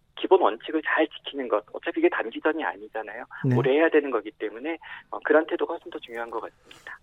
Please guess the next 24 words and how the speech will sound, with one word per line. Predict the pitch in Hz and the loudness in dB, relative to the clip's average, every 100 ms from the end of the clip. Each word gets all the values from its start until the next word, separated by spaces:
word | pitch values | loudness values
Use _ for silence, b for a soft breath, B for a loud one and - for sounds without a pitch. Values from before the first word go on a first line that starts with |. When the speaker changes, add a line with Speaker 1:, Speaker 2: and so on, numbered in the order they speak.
| _ | _
Speaker 2:
제가 | - 147 147 | -4 0 0
중학교 | - 156 151 | 2 2 4
일 | 131 135 | 2 4
학년 | 175 156 117 | 4 2 2
때요. | 135 185 113 - _ _ _ - | -2 -2 -6 -14 _ _ _ 2
Speaker 1:
네. | 139 | 6
Speaker 2:
눈병이, | 185 202 240 233 220 180 135 - | 6 6 6 8 8 6 2 2
아폴로 | 139 143 214 208 180 | 2 4 4 6 6
눈병이 | 151 156 139 127 | 4 2 0 0
우-, | 120 - | -2 -6
저희 | 123 131 - - | -6 -6 -6 -4
Speaker 1:
친구한테 | 160 151 143 151 | 4 4 4 -4
부벼주셨죠. | 131 - 123 - - | 0 2 2 0 2
Speaker 2:
네, | 170 143 | 6 6
우리 | 151 180 | 8 6
Speaker 1:
<laughs> | |
Speaker 2:
학교의 | 175 170 196 185 170 151 139 127 | 6 6 6 6 6 6 4 4
유행이었어요. | 127 175 170 143 - 123 117 | 6 6 6 4 2 0 2
근데 | 170 175 | 2 2
전 | 175 156 | 2 2
눈병은 | 143 156 185 151 | 2 4 4 4
Speaker 1:
네. | 127 | 4
Speaker 2:
걸리지 | 151 147 | 4 4
않았는데 | 120 127 123 117 185 | 2 2 0 0 -2